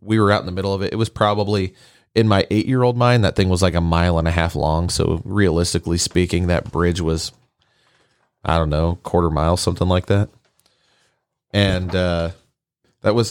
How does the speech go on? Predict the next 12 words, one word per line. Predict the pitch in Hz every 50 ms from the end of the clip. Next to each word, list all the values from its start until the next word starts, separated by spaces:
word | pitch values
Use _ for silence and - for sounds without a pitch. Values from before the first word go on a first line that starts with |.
| - -
so | - 113 104 101 101 101 98 - -
the, | 104 95 107 101 - -
a | 98 95
hand | 87 104 110 117 117 110 98 85
just | 92 98 - -
came | 107 101 98
into | 98 98 - -
our | 98 92 87
room, | 85 92 101 98 90 85 85 87 95 - _ - _ _ _ _ -
and | 95 95 92
it | 98 71
was | 92 95 92 92 90 90 87 87 -